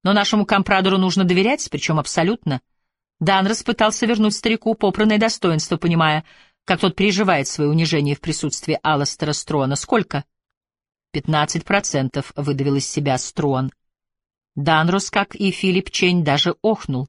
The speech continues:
Ему хотелось закричать: "Господи Иисусе, у нас пятнадцать процентов,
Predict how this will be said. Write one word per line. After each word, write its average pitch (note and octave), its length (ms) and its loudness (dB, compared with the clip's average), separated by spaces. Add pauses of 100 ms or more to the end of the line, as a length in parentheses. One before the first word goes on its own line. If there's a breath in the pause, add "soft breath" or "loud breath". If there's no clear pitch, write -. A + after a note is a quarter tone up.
(520)
Ему D3 120 -2
хотелось E3+ 320 2
закричать: F3 560 0
"Господи G3 600 0
Иисусе, A#3+ 420 -2
у E3 40 2
нас F3+ 180 0
пятнадцать A3+ 460 0
процентов, A3+ 520 0